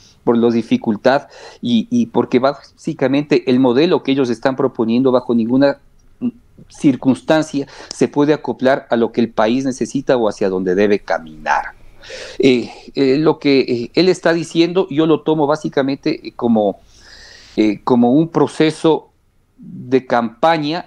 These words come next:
como una narrativa que básicamente está en su potestad. Pueden efectivamente hacerlo, pero cuando les toque enfrentar la realidad, pues ya vimos lo que hizo Moreno,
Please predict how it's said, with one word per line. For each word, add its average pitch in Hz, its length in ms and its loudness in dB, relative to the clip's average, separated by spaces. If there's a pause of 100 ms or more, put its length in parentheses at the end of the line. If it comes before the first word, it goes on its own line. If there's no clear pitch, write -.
(120)
como 120 200 -6
una 151 220 -2
narrativa 143 800 -2
que 127 100 -6
básicamente 165 640 -4
está - 200 -4
en 214 80 -2
su 214 260 -4
potestad. 160 680 -2
Pueden 185 300 -2
efectivamente 160 760 -2
hacerlo, 139 440 2
pero 120 180 -2
cuando 127 260 0
les 107 140 -4
toque 208 260 0
enfrentar 160 480 -2
la 139 140 0
realidad, 120 420 -6
pues 151 140 -6
ya 165 80 -2
vimos 190 320 -8
lo 143 100 -2
que 135 120 -2
hizo 151 280 -4
Moreno, 143 460 0